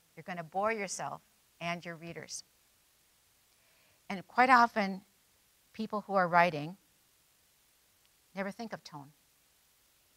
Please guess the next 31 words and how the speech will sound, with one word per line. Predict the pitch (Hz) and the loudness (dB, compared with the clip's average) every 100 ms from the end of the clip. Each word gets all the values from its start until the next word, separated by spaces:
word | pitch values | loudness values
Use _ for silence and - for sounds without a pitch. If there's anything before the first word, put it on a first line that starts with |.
| _ - | _ -20
It | 185 | -8
doesn't | 214 202 | -8 -8
come | - 208 | -12 -14
to | 208 | -10
mind. | 202 180 147 _ _ _ _ _ _ _ _ _ _ | -8 -6 -10 _ _ _ _ _ _ _ _ _ _
Because | 208 - 226 | -10 -2 0
they | 226 | 0
think, | 220 214 | -4 -4
"Well, | 220 | -4
tone | - 247 247 | -4 -4 -4
isn't | 226 233 | -4 -4
that | 220 - | -4 -4
chosen | 220 220 240 | -8 -6 -8
for | 247 240 247 | -6 -6 -4
me? | 262 302 - | -6 -12 -14
Isn't | 202 226 | -8 -8
it | 220 | -8
determined | 196 - 214 220 202 | -12 -10 -6 -4 0
by | 185 | 0
topic?" | - 190 202 269 285 - _ _ _ _ _ _ _ _ _ _ _ _ _ _ _ _ _ - | 2 2 2 2 -6 -10 _ _ _ _ _ _ _ _ _ _ _ _ _ _ _ _ _ -12
Tone | 180 196 | -8 -6
is | 202 | -8
determined | - 170 - 185 175 | -12 -16 -14 -12 -12
by | 156 147 | -12 -14
purpose. | - - 170 - - - - _ _ _ _ _ _ _ _ _ | -14 -14 -14 -12 -10 -10 -14 _ _ _ _ _ _ _ _ _
What | 165 | -10
are | 185 | -10
you | 226 | -14
trying | - 180 185 | -10 -10 -10
to | 220 | -14
do? | 185 175 170 | -12 -10 -10